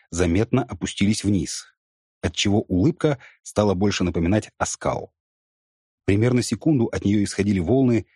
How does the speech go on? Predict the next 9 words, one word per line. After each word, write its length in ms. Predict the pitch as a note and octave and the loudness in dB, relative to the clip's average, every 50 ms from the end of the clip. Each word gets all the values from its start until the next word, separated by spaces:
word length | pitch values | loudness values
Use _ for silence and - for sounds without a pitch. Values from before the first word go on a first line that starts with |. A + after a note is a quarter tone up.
| _ _ - | _ _ -4
натуральной 600 | F2+ F#2 - F2+ F2 G2+ G2+ F#2+ G2+ G#2 F#2+ F2+ | -4 -2 0 0 0 2 2 2 0 0 0 -2
паники, 680 | - - - C#3 - D#2 D#2 C#2+ - - - - D#2+ _ _ _ _ _ _ _ _ _ _ _ - | -2 -2 0 0 0 -2 -4 -8 -10 -14 -18 -18 -20 _ _ _ _ _ _ _ _ _ _ _ -2
но 160 | F2+ F#2+ F#2+ | 0 2 2
она 300 | G#2 C3+ F3 F3 C#3+ - _ _ _ _ _ | 4 4 2 2 0 -2 _ _ _ _ _
быстро 420 | - D#2 D#2 G#2 G#2+ - - G2+ G2+ | -6 -2 0 0 0 0 -2 -2 -2
сумела 320 | - G2 F#2 G2 G2 F#2+ | 0 0 0 2 2 0
с 100 | - - | 0 -2
ней 100 | G2 F#2+ | -2 -2
совладать. 640 | - - A2+ B2 B2 G2 D#2 - - - - _ | 0 0 0 0 0 0 -2 -6 -10 -12 -20 _